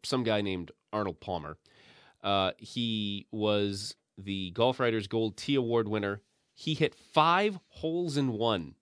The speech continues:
in his career, uh, and got a silver cup from it, uh, for that from Sports Illustrated. The P G A at one point honored him as, quote, "one of three men who have done the most for golf." Apparently, I couldn't find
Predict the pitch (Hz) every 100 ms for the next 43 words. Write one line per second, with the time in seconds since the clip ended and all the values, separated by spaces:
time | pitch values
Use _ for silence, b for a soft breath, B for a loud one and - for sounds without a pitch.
0 | _ - 135 135 127 - 113 107 92 80
1 | 87 _ _ _ _ 92 90 107 113 104
2 | - 135 117 107 123 - 104 95 90 _
3 | _ - 90 - - - 98 95 - 90
4 | - 101 - 95 90 - 80 82 b b
5 | b b b 123 - 202 214 139 143 147
6 | 131 - - 113 123 127 120 107 117 113
7 | 113 110 101 - 127 113 - 101 127 170
8 | - - 139 143 131 120 127 117 87 92
9 | 117 123 104 113 - - 87 101 87 -
10 | b b b _ _ _ _ _ - 104
11 | 123 123 104 95 90 95 - 90 87